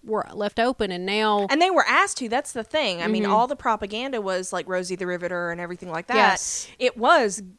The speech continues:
Speaker 2: get to work because our men are out there. And so as these guys are getting discharged
Speaker 1: Their women were getting kicked out of their jobs.
Speaker 2: Yep.
Speaker 1: So it's, yeah, in, in,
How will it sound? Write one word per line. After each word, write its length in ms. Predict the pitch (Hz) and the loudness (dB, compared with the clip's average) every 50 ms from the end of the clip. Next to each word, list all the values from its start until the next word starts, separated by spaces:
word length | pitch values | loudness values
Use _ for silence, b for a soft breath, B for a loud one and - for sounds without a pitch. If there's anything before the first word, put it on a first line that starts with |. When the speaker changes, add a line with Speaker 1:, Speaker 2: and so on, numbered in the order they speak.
| _ | _
Speaker 2:
get 220 | - - 214 214 - | -2 -2 -2 -2 -2
to 120 | - 208 | -4 -4
work 460 | 202 196 196 190 185 180 185 - - | 0 2 2 2 2 2 -2 -4 -6
because 340 | - 185 175 - 196 185 180 | -8 -8 -6 -4 -6 -4 -2
our 120 | 185 180 180 | -2 -4 -2
men 180 | 180 175 175 175 | -2 -4 -2 -2
are 160 | 170 170 147 | -2 -2 -2
out 260 | 117 175 180 180 - | -2 -2 -4 -4 -4
there. 160 | - 175 165 | -4 -2 -2
And 120 | 165 170 170 | -4 -4 -6
so 100 | - 185 | -4 -2
as 220 | 110 180 196 202 | -2 0 -2 -2
these 180 | 208 226 220 208 | -4 -8 -10 -4
guys 240 | - 208 202 196 190 | 0 0 0 0 -2
are 60 | 185 | -6
getting 240 | 180 175 165 165 165 | -6 -8 -8 -6 -4
discharged 880 | 208 302 427 - - - 214 185 175 175 170 170 170 175 - - - B B B B B B B B B B | -2 -2 -2 -4 -2 0 0 2 2 0 -2 -4 -6 -10 -14 -18 -20 B B B B B B B B B B
Speaker 1:
Their 220 | 208 220 233 180 | -4 -4 -4 -2
women 320 | 214 233 240 247 247 233 220 | 0 0 2 2 2 0 0
were 100 | 208 208 | -2 -2
getting 200 | 202 208 202 202 190 | -2 -2 -2 -2 -4
kicked 240 | - 220 202 - | -4 -6 -4 -2
out 140 | 208 190 180 | -2 -2 -2
of 40 | 175 | -4
their 100 | 175 175 | -6 -4
jobs. 600 | - 214 233 247 214 180 180 180 180 - - - | 0 2 4 6 6 6 4 2 0 -2 -4 -4
Speaker 2:
Yep. 320 | 208 202 196 196 226 294 - - - - - _ - _ - - - 208 208 214 | -2 0 2 2 2 2 0 -4 -14 -20 -20 _ -20 _ -20 -18 -16 -12 -10 -8
Speaker 1:
So 200 | 220 - 254 233 | -4 -2 0 2
it's, 360 | 226 220 214 - - - - _ | 2 0 -2 -4 -8 -10 -10 _
yeah, 300 | - 214 220 196 170 170 - - | -10 -8 -6 -6 -6 -6 -8 -6
in, 180 | - 220 220 | -6 -6 -4
in, 240 | - - 226 240 | -4 -2 -2 -2